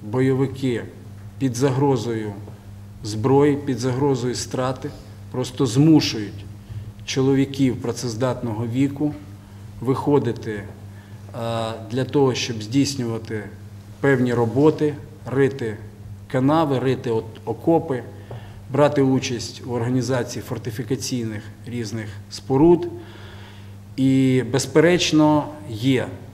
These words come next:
така небезпека, ми неодноразово про це говорили. Е, і ці питання також відпрацьовуються. В першу чергу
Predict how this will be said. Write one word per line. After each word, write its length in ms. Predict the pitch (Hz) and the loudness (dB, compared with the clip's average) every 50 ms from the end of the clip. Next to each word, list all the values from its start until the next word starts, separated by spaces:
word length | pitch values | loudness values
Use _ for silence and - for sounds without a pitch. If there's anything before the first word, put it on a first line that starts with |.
| - - - - - - | -18 -18 -18 -16 -6 -6
така 480 | 127 117 - - 131 117 107 98 - - - - - - - - - - - - - - - - - - | -6 -6 -2 -2 0 0 0 -2 -4 -8 -14 -16 -16 -16 -18 -20 -18 -18 -16 -16 -16 -16 -16 -16 -12 -4
небезпека, 760 | 131 127 120 110 127 - - - - 135 131 131 - 156 143 127 - - - 123 | -2 0 0 0 0 -2 -2 -2 -2 -2 -2 0 -2 -4 -6 -6 -10 -12 -8 -4
ми 100 | 127 131 | 0 2
неодноразово 800 | 131 131 127 123 117 127 131 127 127 117 110 131 131 123 120 113 | 2 2 2 2 2 2 2 2 2 2 2 2 2 2 0 -2
про 160 | 113 113 113 | -4 -6 -8
це 340 | 104 - - 127 123 113 - - - - - - - | -8 -6 -6 -6 -6 -6 -6 -8 -10 -12 -12 -12 -8
говорили. 560 | - 117 120 123 127 127 131 135 143 147 151 147 - - - - - - - - - - - - - - - - - - - - - - - - - - 123 | -6 -4 -2 0 2 2 2 2 2 2 0 -2 -6 -12 -16 -16 -16 -16 -16 -16 -16 -18 -18 -18 -16 -16 -16 -16 -16 -18 -16 -16 -16 -16 -16 -16 -10 -6 -4
Е, 300 | 120 120 120 117 117 117 117 - - - - - - - - | 0 0 0 0 0 -2 -4 -8 -14 -16 -18 -18 -18 -6 -2
і 360 | 131 135 131 131 131 131 131 131 - | 0 2 2 4 2 2 0 -2 -6
ці 200 | - - 165 156 | 2 4 4 6
питання 680 | 160 151 139 143 - 160 156 160 160 160 156 156 156 - - - - - | 6 4 4 4 4 4 6 6 6 6 4 4 2 -2 -6 -10 -4 -2
також 640 | 143 131 - - 131 120 107 104 - - - - 107 - - - - - | -2 -2 0 0 0 0 0 0 -2 -6 -8 -8 -12 -14 -14 -14 -14 -6
відпрацьовуються. 1160 | 113 123 131 101 - - 135 131 135 - 175 175 175 175 175 170 165 - - - - 160 156 - - - - - - - - - - - - - - - - | -4 -2 -2 -2 0 -2 -2 0 0 2 2 4 4 4 4 2 2 0 -2 -4 -4 -2 -2 -2 -4 -6 -10 -12 -12 -14 -14 -16 -14 -12 -12 -12 -12 -12 0
В 20 | - | 6
першу 340 | 147 151 143 - - 135 123 | 6 6 6 6 2 -2 -2
чергу 580 | - - - 127 120 110 101 98 107 107 101 | -2 -2 0 0 -2 -2 -4 -6 -8 -10 -10